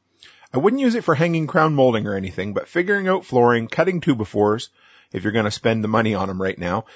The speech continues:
calculating insulation, anything like that is spot on. I keep this in my truck console now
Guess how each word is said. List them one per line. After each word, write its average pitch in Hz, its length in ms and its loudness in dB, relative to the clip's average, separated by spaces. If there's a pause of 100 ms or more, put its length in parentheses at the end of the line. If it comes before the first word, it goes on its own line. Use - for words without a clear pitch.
(140)
calculating 175 560 0
insulation, 117 600 -2
anything 160 380 -2
like 143 220 -2
that 101 320 0
is 101 180 -10
spot 110 640 2 (160)
on. 95 360 -2 (760)
I - 80 -4
keep - 220 -4
this 196 160 -2
in 190 60 -4
my 165 100 2
truck - 280 0
console 127 440 -2
now 110 340 0